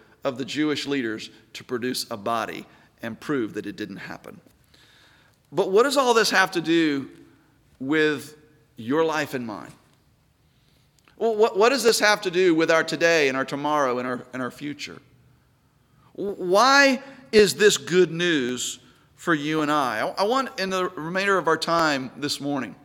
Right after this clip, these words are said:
I, I want to cover three implications of the resurrection. Is the, and, and the first is that the resurrection proves that sin and death are defeated.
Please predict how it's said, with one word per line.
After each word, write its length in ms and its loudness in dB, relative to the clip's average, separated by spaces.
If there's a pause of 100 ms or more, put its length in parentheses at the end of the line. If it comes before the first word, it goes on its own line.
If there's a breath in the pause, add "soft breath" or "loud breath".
(720 soft breath)
I, 200 4
I 60 4
want 160 2
to 60 0
cover 240 2
three 460 -4
implications 1040 -6 (500 soft breath)
of 140 -2
the 80 0
resurrection. 760 -4 (480 soft breath)
Is 200 2
the, 180 -2 (180)
and, 180 -2
and 140 -2
the 60 0
first 800 0 (340 loud breath)
is 160 2
that 120 -2
the 120 0
resurrection 1500 2 (440 loud breath)
proves 800 4 (180 loud breath)
that 140 -2
sin 340 -2
and 200 -4
death 360 0
are 100 -4
defeated. 420 -10